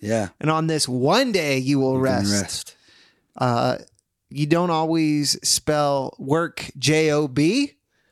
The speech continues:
Speaker 2: but work should be a part of our life, and it shouldn't be something that makes us sad. It should be something that makes
Speaker 1: No.
Speaker 2: us glad because we have a promise
Speaker 1: Right.
Speaker 2: from him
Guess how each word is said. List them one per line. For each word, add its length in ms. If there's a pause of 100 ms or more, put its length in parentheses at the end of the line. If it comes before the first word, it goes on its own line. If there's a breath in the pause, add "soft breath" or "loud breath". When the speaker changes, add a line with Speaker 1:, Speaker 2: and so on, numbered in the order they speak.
(180)
Speaker 2:
but 300 (960)
work 340
should 160
be 120
a 40
part 240
of 80
our 140
life, 260
and 100
it 100
shouldn't 380
be 120
something 340
that 100
makes 260
us 80
sad. 280
It 100
should 140
be 120
something 280
that 60
makes 260
Speaker 1:
No. 40
Speaker 2:
us 100
glad 340
because 280
we 80
have 80
a 40
promise 420
Speaker 1:
Right. 60
Speaker 2:
from 140
him 300